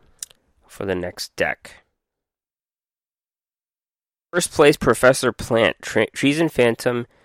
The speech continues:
Phantom Knights. So I'm trying to see what looks different about this deck, but we haven't seen this deck in a bit.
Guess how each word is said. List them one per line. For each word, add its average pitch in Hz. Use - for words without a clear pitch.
Phantom 98
Knights. -
So 117
I'm 113
trying 170
to 180
see -
what 147
looks -
different 110
about 98
this 107
deck, 92
but 90
we 98
haven't 120
seen 110
this 101
deck 95
in 101
a 92
bit. 76